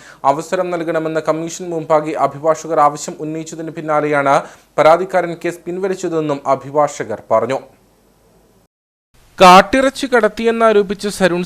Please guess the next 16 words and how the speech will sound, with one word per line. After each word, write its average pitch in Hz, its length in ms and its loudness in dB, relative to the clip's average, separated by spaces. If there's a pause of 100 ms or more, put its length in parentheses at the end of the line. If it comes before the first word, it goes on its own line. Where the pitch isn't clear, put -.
സജിക്കെതിരെ 190 580 0 (200)
വനപാലകർ 180 640 4 (140)
രജിസ്റ്റർ 156 480 -4
ചെയ്ത 190 220 -2 (100)
കേസ് 180 300 2
കള്ളക്കേസാണെന്നും 170 880 2 (400)
ഈ - 20 4 (160)
കേസ് 202 260 2
പ്രകാരം 190 440 4
പരാതിക്കാരനെ 180 680 2 (100)
കോടതി 170 380 -2
റിമാൻഡ് 160 400 2
ചെയ്തതിൽ 180 340 -4 (140)
ജയിൽവാസം 165 540 -2 (120)
അനുഭവിച്ചതിന്റെ 175 720 -4
നഷ്ടപരിഹാരമായി 170 880 2